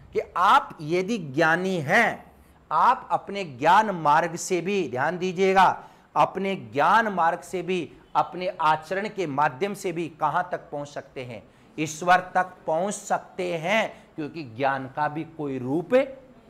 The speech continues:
नहीं होता। और संत कबीर इसके प्रवर्तक है, सबकी बातें ट्रिक से पढ़ाऊंगा।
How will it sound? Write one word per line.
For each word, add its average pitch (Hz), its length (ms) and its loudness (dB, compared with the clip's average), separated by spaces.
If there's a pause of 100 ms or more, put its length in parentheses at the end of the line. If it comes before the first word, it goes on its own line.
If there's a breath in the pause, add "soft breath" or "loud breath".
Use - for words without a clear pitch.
(320)
नहीं 202 340 2
होता। 185 320 2
और 151 160 0
संत 247 480 -6 (120)
कबीर 214 280 0
इसके 262 280 -6
प्रवर्तक 240 600 0
है, 214 60 -2
सबकी 254 640 -2
बातें 202 360 2
ट्रिक 220 220 -8
से 214 120 -8
पढ़ाऊंगा। 185 540 -2